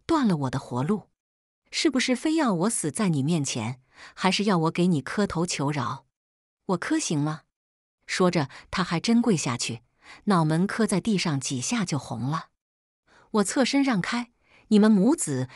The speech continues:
这套道德绑架玩的可真溜，至于谁是白眼狼等法院审判后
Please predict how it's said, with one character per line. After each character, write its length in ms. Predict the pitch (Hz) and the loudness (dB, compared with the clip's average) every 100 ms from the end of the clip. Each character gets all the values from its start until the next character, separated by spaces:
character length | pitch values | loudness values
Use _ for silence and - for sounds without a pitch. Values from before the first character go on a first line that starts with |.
| - | -8
这 140 | - 185 | 0 0
套 260 | - 151 | 2 -2
道 220 | 139 220 160 | 0 0 0
德 140 | 165 | 0
绑 260 | - 120 131 | 0 -2 -2
架 200 | 196 156 | -2 0
玩 220 | 127 131 | -2 0
的 180 | 151 - - - | -2 -2 -10 -12
可 180 | - 135 | -6 -2
真 220 | 170 170 | 0 2
溜， 220 | 202 202 _ _ _ - - | 2 0 _ _ _ -18 -2
至 160 | 220 | 2
于 140 | 170 190 | 4 4
谁 280 | - 160 208 | 2 0 2
是 200 | - 185 | 0 0
白 220 | 139 170 | 0 0
眼 200 | 185 131 | 0 0
狼 260 | 127 151 | 0 0
等 220 | 202 147 175 | 0 0 0
法 220 | 147 117 | -2 -2
院 200 | 170 143 | 0 0
审 280 | - 120 110 | -2 -4 -4
判 240 | - 156 | -4 -4
后 260 | - 151 | -2 -4